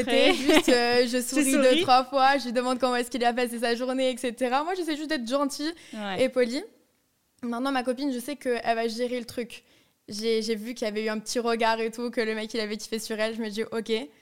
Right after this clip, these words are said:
Speaker 1: Et ce qui a été hyper malheureux, c'est que toutes les personnes qui étaient dans la queue avec nous avaient le même problème que nous. Et il les a tous envoyés payer un bagage en soute
Speaker 2: Et vous,
Speaker 1: pour,
Speaker 2: non.
Speaker 1: euh, un bagage cabine tout petit, hein. On a été les deux seuls qui l'a laissé passer.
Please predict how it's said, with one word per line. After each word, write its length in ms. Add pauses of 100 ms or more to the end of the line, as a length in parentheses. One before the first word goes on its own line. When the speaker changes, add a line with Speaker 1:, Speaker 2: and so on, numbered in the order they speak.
(420)
Speaker 1:
Et 80
ce 100
qui 60
a 40
été 280
hyper 260
malheureux, 440
c'est 160
que 240 (100)
toutes 180
les 80
personnes 260
qui 100
étaient 80
dans 60
la 120
queue 160
avec 240
nous 140 (300)
avaient 200
le 80
même 180
problème 380
que 120
nous. 160 (500)
Et 80
il 40
les 120
a 80
tous 280
envoyés 480
payer 300
un 60
bagage 320
en 80
soute 340 (260)
Speaker 2:
Et 40
vous, 100
Speaker 1:
pour, 180
Speaker 2:
non. 80
Speaker 1:
euh, 60 (200)
un 80
bagage 320 (220)
cabine 260
tout 120
petit, 240
hein. 120 (520)
On 100
a 60
été 160
les 120
deux 220
seuls 240
qui 140
l'a 80
laissé 180
passer. 240